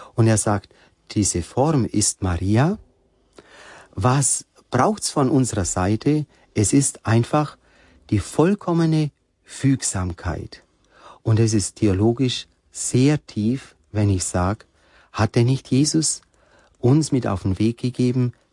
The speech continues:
wenn ihr nicht werdet wie die Kinder, könnt ihr nicht in das Reich Gottes eingehen.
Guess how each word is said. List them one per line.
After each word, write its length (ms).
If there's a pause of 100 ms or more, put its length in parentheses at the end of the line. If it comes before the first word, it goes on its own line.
wenn 180
ihr 120
nicht 260
werdet 340
wie 80
die 140
Kinder, 580 (240)
könnt 220
ihr 80
nicht 240
in 80
das 220
Reich 200
Gottes 440
eingehen. 680